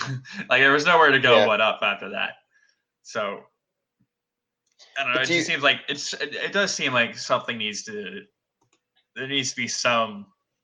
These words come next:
Speaker 1: stimulus in this team right now.
Speaker 2: Well, well, I guess my point was, you know, I, I guess they didn't play that well tonight, but I can certainly see how this kind of move makes sense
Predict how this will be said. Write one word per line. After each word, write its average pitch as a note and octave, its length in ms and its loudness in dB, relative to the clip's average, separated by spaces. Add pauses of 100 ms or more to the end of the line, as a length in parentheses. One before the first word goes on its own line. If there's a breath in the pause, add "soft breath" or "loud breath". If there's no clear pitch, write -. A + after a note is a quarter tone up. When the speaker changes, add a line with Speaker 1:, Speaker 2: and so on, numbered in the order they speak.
(120)
Speaker 1:
stimulus G#2+ 800 -4 (420)
in G#2+ 100 -14
this G#2 180 -8
team G#2 260 -10
right - 160 -6
now. - 240 -10 (800 soft breath)
Speaker 2:
Well, F3 180 6 (180)
well, E3+ 140 8
I F3 60 8
guess F3+ 200 6
my F3 100 6
point D#3+ 280 6
was, C3+ 460 4 (260)
you D#3+ 100 -6
know, C#3 200 4
I, D#3+ 300 4 (1500)
I D3 40 -2
guess F3+ 160 0
they G3 100 4
didn't E3+ 140 2
play D#3+ 160 4 (160)
that B2 240 4
well B2 480 8 (640)
tonight, B2 520 0 (580)
but C3 120 6
I B2 80 6
can C#3+ 180 -8
certainly D3+ 460 -2
see C3+ 280 -6
how B2+ 240 4
this A#2+ 240 -6
kind B2 240 -4
of A2+ 160 -2
move A#2+ 320 -6
makes A#2 260 -2
sense C3+ 520 0